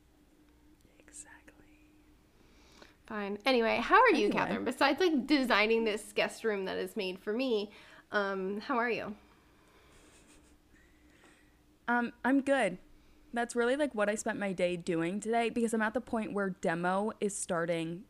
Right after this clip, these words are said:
Speaker 1: this weekend. Like, things will be demoed and
Speaker 2: Yay!
Speaker 1: work is actually beginning. So I'm like, "Oh, shoot. I need to
Speaker 2: Mm-hmm.
Speaker 1: start designing things," because if I don't have a plan, like, I already know what I want the hardwood to look like. That's easy. But when it comes to, like,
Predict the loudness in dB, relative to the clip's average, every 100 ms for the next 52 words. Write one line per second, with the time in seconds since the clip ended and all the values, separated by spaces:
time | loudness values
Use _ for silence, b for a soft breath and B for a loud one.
0 | -6 -2 -2 -2 -2 -2 -2 -4 -6 -4
1 | -2 0 0 0 -2 -4 -4 0 0 0
2 | 0 2 4 2 2 2 2 0 -6 -6
3 | -8 -6 -4 -4 -4 -6 -6 -6 -4 -2
4 | -2 -2 0 0 -2 -6 B B B B
5 | B B -20 -6 0 2 2 0 0 0
6 | 0 -4 0 0 0 0 0 0 0 -2
7 | -4 0 0 0 B B B -8 -2 0
8 | 0 -2 -4 -6 -6 -6 -6 -4 -4 -2
9 | -2 0 2 2 2 2 2 0 -4 -4
10 | -4 -2 -6 -6 -8 -6 -6 -6 -6 -6
11 | -4 -2 -4 -2 -4 -4 b b b -4
12 | -2 -4 -6 -6 -6 -8